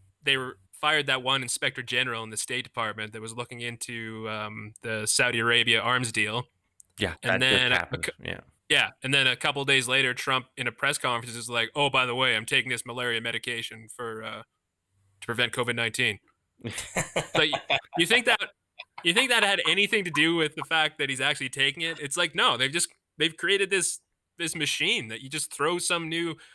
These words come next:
Speaker 1: bullshit up in the air to cover up this increasingly fascist thing you just did.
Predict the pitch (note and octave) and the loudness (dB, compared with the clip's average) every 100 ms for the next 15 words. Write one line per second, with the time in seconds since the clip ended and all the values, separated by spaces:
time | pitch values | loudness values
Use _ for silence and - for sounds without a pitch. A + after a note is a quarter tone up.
0 | - C3+ D#3+ F#3+ F3 D3 C#3 B2 A2+ A#2 | -16 -4 -2 0 0 0 -2 -4 -2 0
1 | C3 C3 D3+ C3 C3+ D3 D3 C#3 - _ | 0 -2 -6 -4 -6 -4 -6 -6 -10 _
2 | _ _ _ C#3 C3+ D#3 E3 E3+ E3 D3 | _ _ _ -8 -4 -2 0 0 -2 -4
3 | D3 D#3 E3 D#3+ - A3 G#3+ A#2 A#2 G2+ | 0 0 0 -2 -2 -2 -2 -4 -6 -10
4 | A#2 A2 | -10 -12